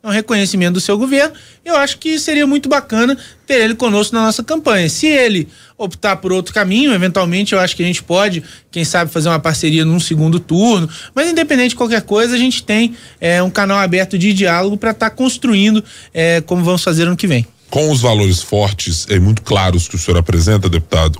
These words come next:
Speaker 2: olhando pro que é o governador Romeu Zema, ele tem, digamos assim, no seu D N A, o que o bolsonarista, aquele que é mais próximo do ex-presidente Jair Bolsonaro,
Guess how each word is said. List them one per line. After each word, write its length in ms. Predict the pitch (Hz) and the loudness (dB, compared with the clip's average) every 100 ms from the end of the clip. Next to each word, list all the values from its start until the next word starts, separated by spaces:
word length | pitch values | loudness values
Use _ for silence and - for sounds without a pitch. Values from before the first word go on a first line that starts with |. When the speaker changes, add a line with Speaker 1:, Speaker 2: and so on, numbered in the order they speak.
| - | -2
Speaker 2:
olhando 480 | 107 110 147 156 | 2 2 2 0
pro 160 | 107 104 | -2 -4
que 100 | 101 | 0
é 60 | 95 | 0
o 80 | |
governador 500 | 92 87 85 85 85 | 2 2 2 2 2
Romeu 240 | 85 82 80 | 2 2 2
Zema, 380 | 80 101 101 80 - - - - | 2 2 2 0 -6 -20 -20 -4
ele 240 | 123 139 135 | 0 0 0
tem, 560 | - 131 131 117 92 | 0 0 2 2 0
digamos 420 | 82 95 110 113 101 | 0 2 2 2 2
assim, 260 | 90 - | 2 2
no 120 | 92 | 2
seu 220 | 90 117 107 | 2 2 2
D 240 | 107 113 | 2 2
N 180 | 113 107 | 2 2
A, 240 | 101 92 - - _ _ _ | 2 0 -4 -20 _ _ _
o 120 | 123 | -6
que 400 | 120 - 147 165 - | -6 -4 0 0 0
o 80 | 139 | 0
bolsonarista, 960 | 127 123 139 123 113 143 117 - 78 - | 2 0 0 0 2 0 -2 -2 -4 0
aquele 500 | 98 - 139 123 98 | -4 0 0 2 0
que 160 | - | 0
é 80 | 101 | 2
mais 260 | 101 110 104 | 2 2 0
próximo 440 | 117 117 107 98 | 0 0 0 -2
do 160 | 98 98 | 2 2
ex-presidente 540 | 92 95 87 90 87 | 2 0 2 2 2
Jair 180 | 87 87 | 2 4
Bolsonaro, 560 | 85 87 85 82 82 | 2 2 0 2 0